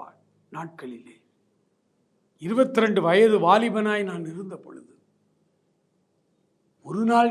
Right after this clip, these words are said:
என் உள்ளம் உடைந்து, இனி வாழ லாயக்கில்ல, இனி வாழ, ஓ, நமக்கு அருகதை இல்லை, செத்து போகலாம் என்ற நிலைமைக்கு நான் வந்த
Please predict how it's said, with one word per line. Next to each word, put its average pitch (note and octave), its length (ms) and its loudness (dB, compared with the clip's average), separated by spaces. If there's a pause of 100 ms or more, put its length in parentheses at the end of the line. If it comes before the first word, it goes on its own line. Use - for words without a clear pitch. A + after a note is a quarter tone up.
என் F3+ 220 -8
உள்ளம் A3+ 360 -6
உடைந்து, - 500 -18 (2000)
இனி A#3+ 160 4 (120)
வாழ A#3+ 240 10 (220)
லாயக்கில்ல, B3 560 4 (400)
இனி B3 120 6 (120)
வாழ, C4 260 10 (460)
ஓ, G3+ 40 6 (320)
நமக்கு A3 260 4 (120)
அருகதை C#4 500 6
இல்லை, B3+ 180 8 (380)
செத்து C#4+ 340 8 (120)
போகலாம் D#4+ 560 8
என்ற D4 160 0 (100)
நிலைமைக்கு C#4+ 500 -2 (300)
நான் A3 220 0
வந்த D4+ 260 0